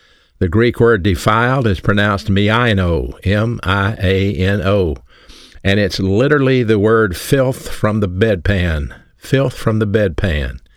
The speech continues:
You know, bedpan under the bed at night and don't have an outhouse, you use the bedpan. The Vine's New Testament Dictionary translates this word to pollute or to contaminate and to soil.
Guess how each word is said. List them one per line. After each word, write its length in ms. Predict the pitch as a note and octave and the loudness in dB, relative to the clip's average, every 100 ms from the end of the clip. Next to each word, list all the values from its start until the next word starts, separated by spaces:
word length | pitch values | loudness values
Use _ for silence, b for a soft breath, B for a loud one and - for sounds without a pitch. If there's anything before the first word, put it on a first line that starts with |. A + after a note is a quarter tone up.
| b b b b | b b b b
You 100 | G#2+ | 0
know, 200 | F2 F2 - - | 0 -2 -6 -4
bedpan 560 | G2 G2 - G2+ G2 F#2+ | 0 0 0 0 0 0
under 220 | F#2+ F#2+ | 0 0
the 80 | F2+ | 0
bed 240 | G2 G2 | 0 0
at 100 | F2+ | 0
night 360 | F2+ F#2+ A2 A#1+ | 0 0 -2 -6
and 240 | B1 D#2+ | -6 -2
don't 220 | F2+ F2+ | -2 0
have 160 | F#2+ F#2 | 0 0
an 80 | F#2 | 0
outhouse, 480 | F#2 E2 F#2+ G2 F2 | -2 -2 -2 -2 0
you 60 | |
use 160 | G2 D#2+ | 0 -2
the 80 | F2+ | 0
bedpan. 600 | A#2+ A2 G#2 F2+ D2+ B1+ - b b b b b b - | 0 0 -2 -2 -4 -8 -16 b b b b b b -6
The 140 | F#2 | 0
Vine's 480 | F2+ B2 C3+ C#3+ - | 2 2 2 2 0
New 160 | B2+ B2 | 0 2
Testament 440 | C#3 B2+ A#2 A2+ | 2 0 0 0
Dictionary 480 | B2+ - A2+ B2+ C#3 | 0 0 2 2 0
translates 520 | - B2 - A#2 - | 0 -2 0 -2 0
this 220 | A#2+ - | -2 0
word 340 | A2 A#2 A2 - | 2 2 0 -2
to 120 | F#2+ | -2
pollute 520 | - F2+ A2+ C#3 D3 | 0 0 2 0 -2
or 100 | F#2 | -2
to 80 | F2+ | -2
contaminate 720 | G2+ F2 C3+ B2+ A#2 A#2 A#2+ | -2 -2 0 0 2 2 0
and 160 | F2 D#2 | -2 -4
to 80 | F2 | -4
soil. 680 | - - A#2 G2 C#2+ - | -2 -2 0 0 -2 -6